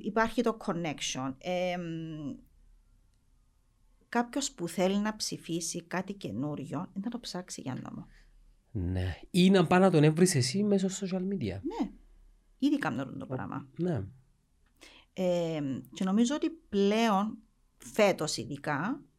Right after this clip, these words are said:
Speaker 1: ε, ψάχνεται ο κόσμος.
Speaker 2: Εμείς ένας από τους στόχους μας, είχαμε το πει πριν καιρό, ήταν μέσα από το κανάλι τούτο να δώσουμε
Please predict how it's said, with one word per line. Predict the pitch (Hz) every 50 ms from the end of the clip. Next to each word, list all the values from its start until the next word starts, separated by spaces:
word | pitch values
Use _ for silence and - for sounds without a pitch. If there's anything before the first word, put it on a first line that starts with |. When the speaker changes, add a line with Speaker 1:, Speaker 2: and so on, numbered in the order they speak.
| _ _ _
Speaker 1:
ε, | - 202 202 202 196 - - -
ψάχνεται | - - - - - 247 269 285 285 - - 339 294 147 - 156
ο | 123
κόσμος. | - - 120 107 - - - 160 165 - - - _ _ _ _ _ _ _ _ _ _ _ _ _ _ _ _ _ _ _ _ _ _ _ _ _ _ _ _ _ _ _ _ _ _ _ _ _ _ _ _ - - - - - - - -
Speaker 2:
Εμείς | - 139 131 131 135 -
ένας | 156 143 143 151 147 -
από | - - -
τους | 135 120 -
στόχους | - - 135 127 127 143 131 127
μας, | 123 123 123 120 117 104 98 98 - - - - - - - - - - - - - - _ _
είχαμε | 113 98 - 123 123 127 123
το | 117 113 101
πει | - 107 107 107 107
πριν | 104 - 107 113 110 113 113 107
καιρό, | 107 107 101 117
ήταν | 139 143 147 151 151 151 143 139 135 -
μέσα | 113 113 123 123 135 135
από | 123 117 107 107 - - - 107 101 101
το | 101 101 101 95 95 90 85 82 85 90
κανάλι | - - 101 104 110 110 113 113
τούτο | 110 120 123 131 135
να | 131 131 131 127 127 123 120 113 107 104 101 101 104 101 101 98 98 98 98
δώσουμε | 101 117 123 123 123 - 131 123 123 123 123 123 120 120